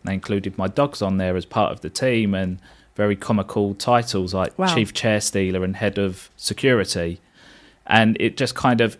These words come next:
Speaker 1: it fitted in with the way that I would never have been able to build a website or a brand myself. So it was a lot of money, but it's worked really well in my favour. And, um, yeah, I'd,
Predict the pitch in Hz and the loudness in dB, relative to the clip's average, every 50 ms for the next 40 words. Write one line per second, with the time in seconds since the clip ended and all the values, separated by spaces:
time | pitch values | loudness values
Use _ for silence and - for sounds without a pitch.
0 | _ 113 107 - - - - - - 151 135 - 139 123 123 117 117 113 107 104 | _ -2 -2 -2 -4 -12 -4 2 2 2 2 2 0 0 2 4 4 4 2 2
1 | - 107 101 117 113 110 107 104 104 98 104 104 101 90 - - _ 113 113 107 | 0 -4 0 2 2 4 4 2 2 2 2 2 2 0 -2 -4 _ 0 0 0
2 | 107 95 110 113 113 107 - 110 98 87 107 104 101 98 90 90 85 - 90 - | 0 0 2 2 2 2 2 0 -2 0 0 0 0 0 -2 -4 -8 -10 -10 -4
3 | - 113 101 98 92 92 85 95 92 87 - - - 92 87 92 - - 92 98 | 0 0 0 2 0 0 -2 -2 -2 -2 -2 -4 -2 0 0 0 0 0 -2 -2
4 | 92 87 - 101 95 92 90 87 82 - - 104 90 87 85 - - - - 104 | -2 0 2 2 2 2 0 -2 -4 -2 -2 0 0 -2 -2 -4 -6 -2 2 4
5 | 101 98 95 95 - - - - - - - - - _ _ _ _ - 110 - | 4 4 4 2 -2 -8 -16 -20 -20 -20 -20 -20 -20 _ _ _ _ -2 -2 0
6 | 107 120 120 120 123 117 123 - - 113 - 117 113 110 110 110 110 127 131 127 | 2 2 2 2 2 2 2 0 0 0 2 2 4 4 4 4 2 0 -2 -6
7 | - _ _ _ _ 110 104 101 98 87 - - _ _ _ _ - 90 - - | -12 _ _ _ _ 2 4 4 4 2 0 -4 _ _ _ _ -6 -6 -6 -6
8 | - - - _ _ - 107 107 104 - - - - 104 101 98 98 98 98 98 | -10 -12 -12 _ _ -2 0 0 0 0 -2 -4 -2 -2 0 0 0 2 2 2
9 | 98 92 92 92 90 90 - - - 101 101 101 101 95 101 101 101 104 104 104 | 2 2 0 -2 -4 -6 -4 0 2 4 4 4 2 2 2 2 4 4 4 2
10 | - - - 101 101 101 101 98 101 101 98 - - - 104 101 101 101 101 101 | 0 -4 -2 0 2 2 2 2 0 -2 -2 -4 -2 0 2 2 4 2 2 0
11 | 98 98 101 110 - _ _ _ _ _ - 101 117 117 - - 98 98 | 0 -2 -4 -8 -12 _ _ _ _ _ -6 -4 -4 -4 -4 -2 -4 -4